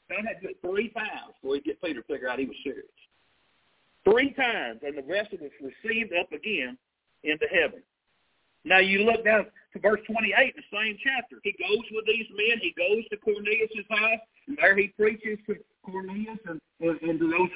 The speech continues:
Italian soldiers. And there he makes a statement. He says, and he said unto them, "Ye know how that it is an unlawful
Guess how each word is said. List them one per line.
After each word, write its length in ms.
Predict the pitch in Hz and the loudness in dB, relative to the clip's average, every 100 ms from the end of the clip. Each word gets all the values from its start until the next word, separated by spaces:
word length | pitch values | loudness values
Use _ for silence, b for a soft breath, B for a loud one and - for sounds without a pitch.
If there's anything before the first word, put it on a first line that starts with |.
| 151 | 0
Italian 420 | 185 185 202 180 - | 4 6 6 2 -6
soldiers. 460 | 190 214 220 233 - - _ b | -2 0 -2 -8 -14 -20 _ b
And 120 | 170 165 | -12 -2
there 300 | 185 247 247 | 4 4 4
he 100 | 254 208 | -2 -8
makes 240 | 233 247 220 | -8 -8 -12
a 40 | 214 - | -16 -14
statement. 460 | 269 247 - _ _ _ | -8 -8 -8 _ _ _
He 160 | 190 196 | -12 -6
says, 260 | 226 240 147 - B B | 0 2 0 -4 B B
and 140 | - 165 | 0 2
he 120 | 202 - | 0 0
said 140 | 254 285 | 0 2
unto 140 | 240 | 2
them, 180 | 208 196 175 | 0 0 -2
"Ye 160 | 233 | -6
know 160 | 202 214 | -6 -6
how 560 | 294 320 320 277 311 285 | -6 -6 -6 -4 -2 -4
that 220 | 539 - | -8 -8
it 100 | 370 359 | -8 -8
is 80 | 339 | -12
an 360 | - - 370 508 | -12 -4 -4 2
unlawful 520 | 466 - 294 - | 6 6 6 2